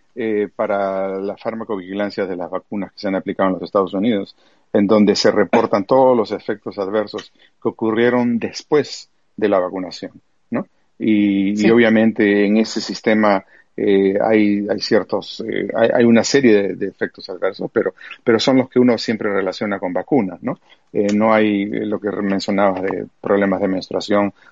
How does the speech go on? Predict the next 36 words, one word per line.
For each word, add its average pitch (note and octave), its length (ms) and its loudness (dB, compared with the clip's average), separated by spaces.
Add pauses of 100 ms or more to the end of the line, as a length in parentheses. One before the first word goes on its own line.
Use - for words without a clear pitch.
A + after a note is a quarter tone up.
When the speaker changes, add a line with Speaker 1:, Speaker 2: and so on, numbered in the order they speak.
(160)
Speaker 1:
o G#2 140 -2
de, G2+ 220 4
de G2+ 120 2
ese, G2+ 320 2
relacionados F#2+ 460 0
a - 20 -4
ese F#2+ 160 -4
tipo, G2 320 -4
¿no? C3+ 160 -4 (1000)
Speaker 2:
Claro, E3 380 2 (200)
claro, E3+ 200 4
porque C#3 260 0
si E3+ 120 2
que D3 120 -4
si D#3+ 80 2
a D#3 60 4
uno E3 120 4
le E3 120 6
sale D#3+ 200 2
una D#3+ 260 6
erupción D#3+ 580 4
o D3+ 60 2
algo D#3 160 4
así, G3 420 2
mm, G3 200 -2
Speaker 1:
Ujú. - 100 -10 (160)
Speaker 2:
en F3+ 100 4
el F#3 120 6
brazo, G3 420 4
pues D#3 320 -2 (460)
la C#3+ 120 0
relación C#3+ 340 -2
es D3+ 60 0
más C3+ 200 0
fácil, - 360 -2
¿no? F3+ 100 -12